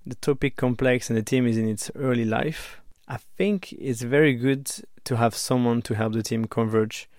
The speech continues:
towards a commitment. So the team manager can play this role, but only if communicated in forehand that the team is empowered to decide on this topic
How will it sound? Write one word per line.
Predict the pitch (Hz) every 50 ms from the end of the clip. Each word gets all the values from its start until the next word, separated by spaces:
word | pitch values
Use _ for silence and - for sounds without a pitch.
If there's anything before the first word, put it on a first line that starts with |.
| - - - - - - -
towards | - 120 113 113 110 -
a | 110
commitment. | - - 104 104 104 98 - - 107 110 110 - - - - - _ -
So | - - 127
the | 123
team | - - 208 202
manager | 175 147 127 120 113 123 117
can | - 117 113 104
play | - 120 110
this | 110 104 98 -
role, | 135 135 120 107 104 110 - -
but | 127 123 113 - -
only | - 127 139 147 147 143 135 131 131 - -
if | - 120 110 - - - - - - - -
communicated | - 120 117 117 117 117 - - 120 117 127 117 117
in | 113 113
forehand | - - - 131 123 113 127 127 123 117
that | 107
the | 113 107
team | - - 131 127 117
is | 113 110 - -
empowered | 120 113 113 - - - 113 113 110 110 110 107
to | - - 107
decide | 107 104 - - 113 110 113 110
on | - 113 107
this | 107 107 -
topic | - 110 101 - - 127 - - - - -